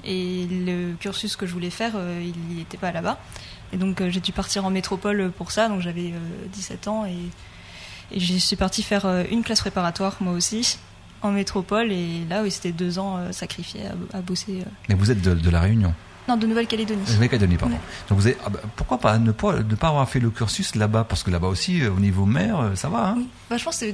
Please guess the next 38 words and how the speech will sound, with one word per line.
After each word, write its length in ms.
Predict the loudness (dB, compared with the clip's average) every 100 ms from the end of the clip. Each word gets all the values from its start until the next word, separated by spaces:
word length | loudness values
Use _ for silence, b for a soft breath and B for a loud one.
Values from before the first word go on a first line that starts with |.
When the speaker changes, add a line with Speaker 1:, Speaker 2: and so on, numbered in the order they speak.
| -4
Speaker 1:
déjà, 180 | -4 -4
c'est 480 | -4 -4 -4 -2 -2
le 80 | -2
fait 120 | 0
d'être 180 | -2 -2
entouré 240 | -2 -2
de 60 | 0
la 80 | 2
mer 220 | 0 0
qui 240 | -8 -8
a 80 | -6
réveillé, 280 | -4 0 4
Speaker 2:
Oui. 120 | 4 2
Speaker 1:
euh, 180 | -4 -10 -8
qui 80 | -4
a 80 | -2
éveillé 260 | 0 0 -2
cette 160 | -2
vocation. 480 | -4 -2 0 0 0 B -2
Speaker 2:
Ouais. 80 | -4 B B B 2
Speaker 1:
Mais, 400 | 4 4 4 2
euh, 140 | 4
voilà, 200 | 4 4
le 120 | 2
parcours 300 | 2 0 -2 -2
que 80 |
je 100 | 0
voulais 220 | 2 0 0
faire, 260 | 0 -2
c'était, 420 | -2 -6 -2 0 0
euh, 440 | 0 0 0 -2 -4 -8 -8
enfin, 120 | -4
que 100 | 0
je 60 | 0
voulais 180 | 0 0
faire, 200 | -2 -4
en 60 |
fait. 160 | -4